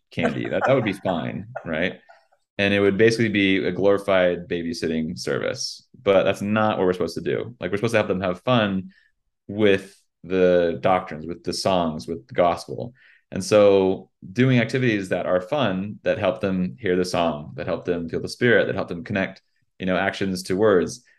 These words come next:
that's what we're supposed to be doing. And the best part about it is, it's like the,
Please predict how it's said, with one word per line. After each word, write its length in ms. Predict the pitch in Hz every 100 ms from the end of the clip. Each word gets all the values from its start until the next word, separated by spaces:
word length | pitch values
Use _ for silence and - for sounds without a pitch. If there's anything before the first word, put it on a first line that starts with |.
| _ -
that's 360 | 107 104 - -
what 120 | 90
we're 80 | 90
supposed 160 | 92
to 80 | 90
be 40 |
doing. 280 | 92 104 92
And 300 | 107 135 113
the 40 | 95
best 180 | 143
part 120 | 135 107
about 240 | 85 85
it 120 | 87
is, 540 | 78 87 87 - - _ _ _
it's 80 | -
like 220 | 90 -
the, 540 | 87 87 85 82 -